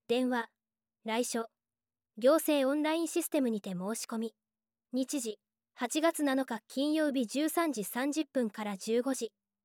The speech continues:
対象、生後六から七ヶ月の赤ちゃんがいる保護者かっ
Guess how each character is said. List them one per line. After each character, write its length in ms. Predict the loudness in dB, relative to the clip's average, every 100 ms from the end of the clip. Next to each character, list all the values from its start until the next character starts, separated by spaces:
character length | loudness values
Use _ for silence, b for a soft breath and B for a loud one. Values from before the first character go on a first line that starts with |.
| _ _
対 180 | -2 -2
象、 300 | 0 -2 -2 _
生 280 | -6 2 2
後 120 | 4
六 200 | 2 0
か 120 | 0 0
ら 100 | 2
七 240 | 0 0
ヶ 100 | 0
月 220 | 0 0
の 140 | 0 0
赤 180 | 0
ち 80 | 0
ゃ 60 | 0
ん 40 |
が 140 | 0 -2
い 60 |
る 100 | -4
保 140 | -4 -4
護 80 |
者 120 | -2 -4
か 140 |
っ 20 | -6